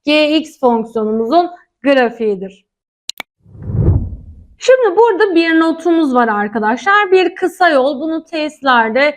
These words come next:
denemelerde, sınavlarda kullanabiliriz. Şimdi bakın. F X fonksiyonun grafiği verilip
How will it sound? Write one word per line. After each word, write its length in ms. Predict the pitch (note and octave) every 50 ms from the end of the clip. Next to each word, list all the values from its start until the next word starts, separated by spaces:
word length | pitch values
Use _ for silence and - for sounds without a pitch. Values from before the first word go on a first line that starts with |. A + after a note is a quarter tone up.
| - _ -
denemelerde, 1040 | A3 C#4 D#4+ E4 D#4 D4 C4+ B3+ B3 A3+ G#3+ G#3+ G3 G3+ G3+ G3 G3+ G#3+ C4+ D4+ D4+
sınavlarda 840 | D4+ - D#4+ D4+ C#4+ C4 A#3+ A3+ A3 G#3 G3+ G#3 A3 A#3+ D#4 D4+
kullanabiliriz. 960 | - - D4+ C4 A#3+ A#3 B3+ D4+ D#4+ C4 C4 B3 G#3+ G#3+ G3 A3 C4+ G4 F#4+ - - - _ _
Şimdi 220 | _ - A#4 A4 A4 A#4 A#4
bakın. 240 | A4+ A4+ - C4 G#3 - - _ _ _ _ -
F 140 | F4 G#4
X 420 | G#4 - A4+ A#4 A#4+ A#4+ A#4 - -
fonksiyonun 760 | A4+ G#4+ G4+ G4+ G4+ - - F4 D#4+ D4 C4 B3+ B3+ B3 A#3
grafiği 640 | D4 F4+ F#4 G4 G4 G4 G4 G4 G4 G4+ F#4+ E4
verilip 600 | F4 F4 D#4+ E4+ E4+ D#4+ E4+ E4 - - - _